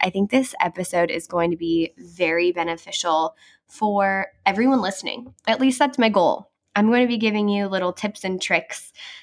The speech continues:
about how we can maintain and prioritize a healthy work-life balance. When I was studying child development at T C U in college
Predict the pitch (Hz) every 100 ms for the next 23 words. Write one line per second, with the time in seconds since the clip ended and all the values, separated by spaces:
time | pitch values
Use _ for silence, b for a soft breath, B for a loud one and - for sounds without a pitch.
0 | B 202 185 185 185 180 - - 196 254
1 | 277 262 247 220 196 185 196 185 180 180
2 | 180 180 180 160 160 180 214 - 233 240
3 | 202 190 - 180 180 180 175 160 160 -
4 | 110 - - - 82 90 - - _ _
5 | _ _ _ _ _ _ _ _ _ B
6 | B B 233 240 254 285 269 254 254 247
7 | 208 202 190 185 180 196 180 175 185 180
8 | 165 - - 208 185 185 180 214 214 190
9 | 175 196 - 277 262 208 202